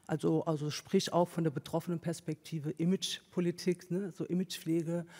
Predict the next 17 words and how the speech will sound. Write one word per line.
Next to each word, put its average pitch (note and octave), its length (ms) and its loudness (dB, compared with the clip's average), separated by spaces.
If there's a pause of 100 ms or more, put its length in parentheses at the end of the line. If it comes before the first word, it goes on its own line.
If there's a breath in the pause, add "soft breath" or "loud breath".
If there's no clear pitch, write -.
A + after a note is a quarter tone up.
(360 soft breath)
und E3 300 2
eben F3 200 2
keine E3 280 0
aufrichtige E3 1200 0
Interesse E3+ 800 -2
an E3 200 0
dem, D#3 340 0
an D#3 140 0
den D#3+ 100 2
Schmerzen, E3 640 -4
an D#3 220 -2
dem D3+ 180 -2
Leid, D#3 380 -2 (340 soft breath)
an F3 160 2
den, E3+ 140 2 (120)
äh, D3+ 300 -4
äh, - 20 -2